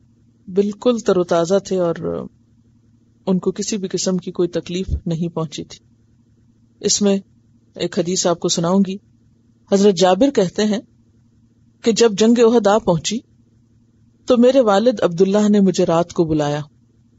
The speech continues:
कहने लगे, "मैं समझता हूं कि आ हजरत सल्लल्लाहु अलैहि वसल्लम के साथियों में से सबसे पहले मैं मारा जाऊंगा। कोई ख्वाब देखा होगा या कोई ऐसी फीलिंग होगी, और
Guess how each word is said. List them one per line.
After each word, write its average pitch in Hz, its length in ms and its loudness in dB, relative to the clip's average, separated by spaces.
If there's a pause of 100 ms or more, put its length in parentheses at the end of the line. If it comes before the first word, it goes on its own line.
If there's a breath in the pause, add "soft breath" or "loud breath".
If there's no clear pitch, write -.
(520)
कहने 247 240 4
लगे, 269 240 2
"मैं 254 140 2
समझता 240 480 2
हूं 247 220 2
कि 233 120 -4
आ 196 180 -2
हजरत 208 340 2
सल्लल्लाहु 180 540 0
अलैहि 175 180 2
वसल्लम 170 460 0
के 208 120 -2
साथियों 175 480 0
में 185 120 2
से 226 260 0 (500)
सबसे 226 340 0
पहले 190 320 0
मैं 190 180 2
मारा 165 260 0
जाऊंगा। 156 380 -6 (960)
कोई 220 80 -4
ख्वाब 226 260 -2
देखा 220 280 0
होगा 208 260 -4
या 208 160 -2
कोई 196 280 -6 (540)
ऐसी 175 240 -4
फीलिंग 202 320 0
होगी, 196 320 0 (840)
और 220 180 4